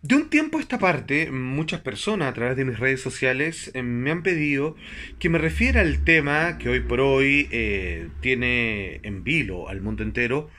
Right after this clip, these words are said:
con respecto a la pandemia del coronavirus, del covid diecinueve. ¿Qué es lo que sucede? Es que me han solicitado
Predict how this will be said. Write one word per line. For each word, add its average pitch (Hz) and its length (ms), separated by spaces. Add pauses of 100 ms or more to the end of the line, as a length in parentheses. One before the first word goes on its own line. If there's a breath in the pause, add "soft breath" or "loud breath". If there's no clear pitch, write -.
(360 loud breath)
con 156 160
respecto 175 920
a 120 260
la 120 140
pandemia 135 400
del 135 240
coronavirus, 120 920
del 101 340
covid 117 440
diecinueve. 120 760 (920 loud breath)
¿Qué - 80
es 254 40
lo 285 60
que 269 100
sucede? 160 720
Es 147 180
que 165 380 (120)
me 147 300
han 226 120
solicitado 151 840